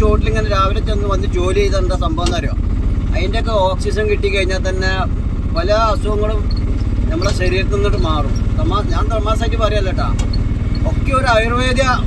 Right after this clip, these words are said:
മ-, നമ്മളൊരു ആയുർ-, ആയുർവേദത്തിൻ്റെ മരുന്ന് ഉണ്ടാക്കണം എന്നുണ്ടെങ്കിൽ ഇതേമാതിരി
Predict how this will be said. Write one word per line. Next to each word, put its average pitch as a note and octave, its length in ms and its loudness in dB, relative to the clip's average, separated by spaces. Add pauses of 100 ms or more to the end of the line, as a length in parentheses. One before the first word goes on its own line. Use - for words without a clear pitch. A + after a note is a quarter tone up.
മ-, A3 160 0
നമ്മളൊരു A#3 320 0
ആയുർ-, A3+ 320 0
ആയുർവേദത്തിൻ്റെ A3+ 560 2
മരുന്ന് A3+ 360 2 (320)
ഉണ്ടാക്കണം A#3 320 2
എന്നുണ്ടെങ്കിൽ - 320 0
ഇതേമാതിരി A#3+ 320 0